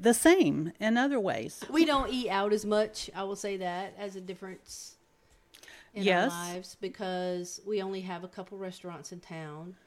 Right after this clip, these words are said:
Speaker 2: And even, like, this week, we tried to make reservations at one of them, and they're closed for two weeks. They've gone on vacation.
Speaker 1: Yeah.
Speaker 2: So, you know, we're gonna eat at the other one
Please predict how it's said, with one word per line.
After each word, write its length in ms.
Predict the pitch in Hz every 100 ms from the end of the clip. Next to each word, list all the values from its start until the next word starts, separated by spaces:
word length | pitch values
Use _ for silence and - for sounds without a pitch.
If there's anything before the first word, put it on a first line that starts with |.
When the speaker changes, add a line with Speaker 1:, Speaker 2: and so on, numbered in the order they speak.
| _ _ -
Speaker 2:
And 120 | 208
even, 120 | 214
like, 200 | 190 175
this 240 | 202 226 -
week, 380 | 175 170 - - -
we 100 | 202
tried 220 | 214 185
to 80 | 180
make 180 | 180
reservations 640 | 180 175 175 175 175 175 165
at 60 |
one 240 | 165 214 208
of 120 | 160
them, 320 | 151 147 185
and 120 | 170 170
they're 100 | 185
closed 440 | - 190 196 -
for 120 | -
two 220 | 175 170
weeks. 320 | 151 156 196 -
They've 280 | 165 170 -
gone 200 | 165 160
on 120 | 156
vacation. 640 | 147 147 160 151 156 165 180 - 233
Speaker 1:
Yeah. 320 | 202 170 156
Speaker 2:
So, 420 | 180 170 170 180 - _ - _
you 120 | 185
know, 300 | 165 156 160 -
we're 200 | 170 165 -
gonna 200 | 170 170
eat 240 | 196 190 185
at 220 | 175 175
the 160 | 165
other 140 | 226 196
one 300 | 170 165